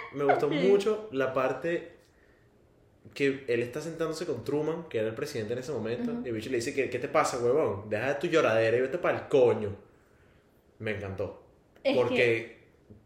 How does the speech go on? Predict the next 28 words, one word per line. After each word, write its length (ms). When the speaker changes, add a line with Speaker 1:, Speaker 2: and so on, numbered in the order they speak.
Speaker 1:
tiene 340
cierta 360
verdad 300
también. 320
Speaker 2:
de 100
lo 120
que 100
pasa 260
es 100
que 340
mis 160
hermanos, 420
después 240
de 40
que 80
nosotros 260
mismos 220
somos, 200
nos 80
fuimos 320
aquí 340
viendo, 420
y 340
literalmente 800
Estados 280
Unidos 200
podrá 220
ser, 480